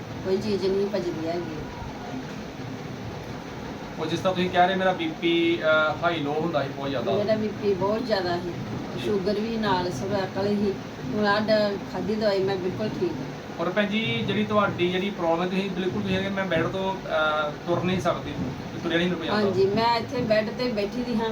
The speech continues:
Speaker 1: ਤਾਂ ਵੀ ਲੱਤਾਂ ਦਰਦ, ਜੇ ਵਿਹੜੇ 'ਚ ਫਿਰਨਾ, ਤਾਂ ਵੀ ਦ-, ਲੱਤਾਂ ਦਰਦ, ਬਿਲਕੁਲ ਤੁਰ ਨਹੀਂ ਸਕਦੀ ਹੈਗੀ।
Speaker 2: ਸੋ ਭੈਣ ਜੀ, ਤੁਸੀਂ ਕਿੰਨੀਆਂ ਡੱਬੀਆਂ ਹੁਣ ਤੱਕ ਖਾ ਚੁੱਕੇ ਜੇ?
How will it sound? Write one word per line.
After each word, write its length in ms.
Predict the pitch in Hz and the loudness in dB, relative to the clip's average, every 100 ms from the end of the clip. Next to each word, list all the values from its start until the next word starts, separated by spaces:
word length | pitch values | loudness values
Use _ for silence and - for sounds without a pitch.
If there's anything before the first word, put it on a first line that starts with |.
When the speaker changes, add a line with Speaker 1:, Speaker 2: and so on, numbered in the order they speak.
| 208 | 0
Speaker 1:
ਤਾਂ 100 | 202 | 0
ਵੀ 140 | 233 233 | 0 -2
ਲੱਤਾਂ 280 | 214 196 | -2 0
ਦਰਦ, 300 | 190 185 170 | 0 0 0
ਜੇ 200 | 185 190 | 0 0
ਵਿਹੜੇ 320 | 214 208 220 240 | 0 0 0 0
'ਚ 80 | 247 | -2
ਫਿਰਨਾ, 320 | 226 190 190 190 - - | -2 0 0 0 -4 -2
ਤਾਂ 100 | 185 | 0
ਵੀ 100 | 214 | 2
ਦ-, 80 | 214 | 4
ਲੱਤਾਂ 400 | 202 190 185 180 | 4 2 0 -2
ਦਰਦ, 280 | 180 170 | -2 -4
ਬਿਲਕੁਲ 480 | 175 196 220 247 247 214 | -4 -4 -4 -2 -2 0
ਤੁਰ 160 | 220 190 | 0 2
ਨਹੀਂ 160 | 196 | 0
ਸਕਦੀ 340 | 202 180 175 - | 0 -4 -4 -4
ਹੈਗੀ। 200 | 175 175 160 - - - - - - - | -4 -4 -8 -10 -10 -12 -10 -10 -10 -6
Speaker 2:
ਸੋ 240 | 180 196 196 | -2 0 2
ਭੈਣ 120 | 214 | 0
ਜੀ, 80 | 220 | 0
ਤੁਸੀਂ 180 | 220 220 | 0 0
ਕਿੰਨੀਆਂ 300 | 220 208 202 | 2 2 2
ਡੱਬੀਆਂ 200 | 202 208 | 2 2
ਹੁਣ 80 | 202 | 2
ਤੱਕ 140 | 185 | 2
ਖਾ 100 | 165 | 2
ਚੁੱਕੇ 260 | - - | 0 -4
ਜੇ? 120 | - | -6